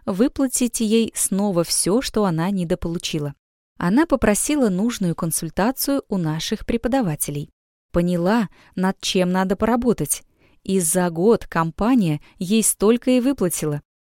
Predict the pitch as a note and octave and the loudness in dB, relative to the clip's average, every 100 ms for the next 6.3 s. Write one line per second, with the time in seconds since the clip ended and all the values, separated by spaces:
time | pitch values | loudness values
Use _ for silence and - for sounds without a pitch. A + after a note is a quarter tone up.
0 | _ _ _ _ F3 F3 G3+ B3 D#4+ - | _ _ _ _ -2 0 2 4 2 0
1 | - G#3+ - A3 - G3 E3 E3 E3 D#3 | -6 -4 0 0 0 0 0 -2 -2 0
2 | A3 - F#3 - C#3+ - - - F3+ F#3 | -2 0 -4 -4 -8 -10 -12 -4 0 0
3 | - C4 - G3 G3 G3 A3 - E3+ E3+ | 0 -2 0 0 2 2 2 0 -2 -2
4 | F#3+ - G3+ D#3+ D#3 - E3+ - E3 G#3 | -2 -2 -4 -2 -4 -4 -6 -4 -4 -2
5 | G3 - D#3+ - D3+ E3 D#3 E3 D#3 - | -2 -2 -6 -6 -4 -4 -2 -4 -2 0
6 | C#4+ A3 D3 | 2 2 0